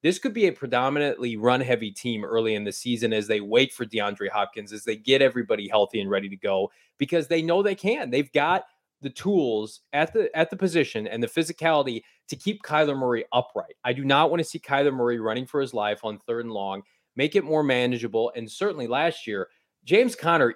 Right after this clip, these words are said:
eats in short yardage because Kyler Murray is such a threat with his legs. So I would love to see the Cardinals get back to being a top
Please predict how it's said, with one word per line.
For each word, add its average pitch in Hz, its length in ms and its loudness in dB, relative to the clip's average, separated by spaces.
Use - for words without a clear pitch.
eats 127 400 -4
in 135 100 -2
short 123 320 0
yardage 120 440 2
because 120 300 0
Kyler 143 380 0
Murray 120 300 0
is 101 200 -10
such - 300 -2
a 123 60 -8
threat 117 300 -6
with 101 120 -16
his 104 160 -16
legs. 95 340 -6
So 101 340 -4
I - 40 -2
would 269 100 4
love 170 220 4
to 170 60 -8
see - 160 -4
the 127 100 -4
Cardinals 127 380 0
get 127 200 -2
back 120 300 2
to 101 260 0
being 131 200 0
a 110 60 0
top 120 440 0